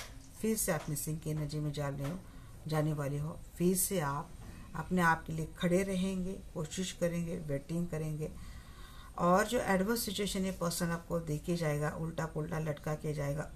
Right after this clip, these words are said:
उसी में आपकी awakening होती हुई दिख रही है। हो सकता है इस बार आपका awakening ऐसा हो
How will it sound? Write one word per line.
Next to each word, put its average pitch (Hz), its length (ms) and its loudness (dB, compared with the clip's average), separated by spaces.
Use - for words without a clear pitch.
उसी 214 320 0
में 220 120 2
आपकी 151 280 -4
awakening 151 500 -2
होती 143 260 -6
हुई 143 100 -4
दिख 143 280 -6
रही 143 180 -2
है। 185 100 -6
हो 233 80 2
सकता 233 320 0
है 214 60 2
इस 180 200 0
बार 185 140 6
आपका 175 280 0
awakening 180 480 -2
ऐसा 165 340 0
हो 143 320 -2